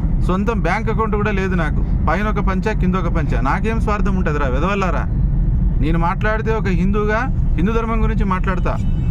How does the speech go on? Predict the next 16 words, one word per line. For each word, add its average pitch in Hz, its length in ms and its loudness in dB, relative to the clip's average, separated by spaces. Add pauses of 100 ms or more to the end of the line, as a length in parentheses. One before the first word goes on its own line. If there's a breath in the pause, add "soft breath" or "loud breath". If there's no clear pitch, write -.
(200)
హిందూ 175 240 2
ధర్మ 220 200 0
మూలాలు 214 420 0
నాకు 190 240 -2
అధ్యయనం 190 440 0 (220)
చేసి 214 300 0
ఉన్నాను 202 340 0
కాబట్టి, 180 440 0
నేను 175 140 0
ఆచరిస్తున్నాను 185 600 0
కాబట్టి, 180 300 0
హిందూ 202 180 0
ధర్మం 208 220 0
గురించి 196 200 0
నేను 190 120 2
సాధికారమైనటువంటి 180 1080 0